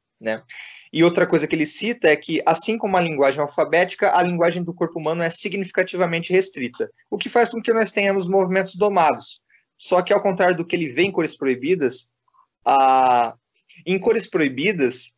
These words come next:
o corpo, ele não tenta mentir a sua linguagem restrita, ele não tenta fingir que ele pode fazer muitas coisas,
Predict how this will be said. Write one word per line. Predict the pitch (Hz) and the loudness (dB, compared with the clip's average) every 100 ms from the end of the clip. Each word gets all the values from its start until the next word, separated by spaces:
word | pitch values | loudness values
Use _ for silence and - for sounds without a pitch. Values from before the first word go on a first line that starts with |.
| _ | _
o | 175 | -4
corpo, | 175 202 202 | 2 2 4
ele | 214 214 | 2 2
não | 208 220 | 2 0
tenta | 214 220 - | 0 -2 0
mentir | 196 175 165 - 180 175 139 - _ _ _ _ | 0 0 -2 -4 0 0 -2 -10 _ _ _ _
a | 131 | -2
sua | 131 - 147 | 0 0 0
linguagem | 147 131 143 143 131 131 | 0 2 4 4 2 -4
restrita, | 127 - 139 131 127 113 - - - | -4 -4 -2 -2 0 -4 -4 -18 -4
ele | 131 151 | -2 0
não | 165 170 | 0 -2
tenta | 165 170 170 170 | 0 0 0 -2
fingir | - 180 160 135 214 | -4 -6 -6 -2 -2
que | - | 0
ele | 165 | 0
pode | 165 156 - | 2 0 0
fazer | 147 135 151 | -6 -2 -4
muitas | 147 147 143 | -2 -4 -4
coisas, | - 131 120 113 | 0 0 0 -6